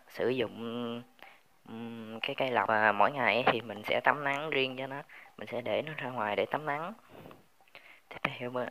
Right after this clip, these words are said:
nếu như mà các bạn không trang trí đá thì các bạn có thể làm giống mình. Mình, à,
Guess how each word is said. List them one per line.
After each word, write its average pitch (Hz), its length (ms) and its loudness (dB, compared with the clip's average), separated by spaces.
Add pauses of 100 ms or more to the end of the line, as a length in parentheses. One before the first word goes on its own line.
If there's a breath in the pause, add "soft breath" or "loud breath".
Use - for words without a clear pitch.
(120)
nếu 151 140 0
như 147 160 4
mà 123 200 4
các 113 120 2
bạn 120 140 0
không 131 180 0
trang 127 140 -2
trí 139 160 0
đá 160 340 4 (440 loud breath)
thì 104 440 -6
các 147 180 -8
bạn 107 200 0
có 135 80 4
thể 123 280 2
làm 110 220 0
giống 127 140 0
mình. 110 180 -2 (380 loud breath)
Mình, 104 220 -12
à, 95 200 0